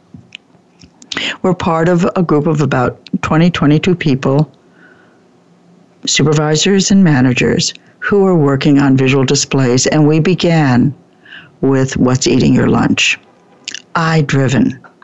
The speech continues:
Now, I want to move off to a footnote about this and let you know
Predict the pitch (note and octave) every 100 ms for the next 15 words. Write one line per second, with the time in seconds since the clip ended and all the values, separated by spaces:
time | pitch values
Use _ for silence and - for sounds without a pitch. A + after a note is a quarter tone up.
0 | _ _ _ - - - - - - B3+
1 | E4 E4+ A#3+ E3+ F3+ F3 D#3 D3+ - D#3+
2 | C#3 C3+ - D#3+ - C#3 B2+ A#2 A2+ G#2
3 | - - - - - D#3 C#3+ D#3 - C#3+
4 | C3+ C3 A#2+ - -